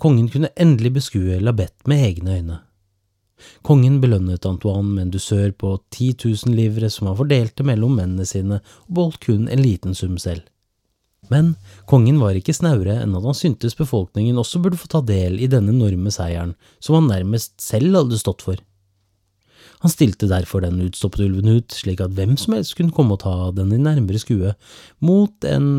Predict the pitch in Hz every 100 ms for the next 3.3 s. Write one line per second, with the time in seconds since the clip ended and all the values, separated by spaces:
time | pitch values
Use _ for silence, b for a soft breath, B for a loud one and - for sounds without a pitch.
0 | 135 123 - 92 82 82 80 - - -
1 | - - - - _ _ _ _ _ _
2 | _ _ _ _ _ 104 98 98 92 92
3 | 143 147 135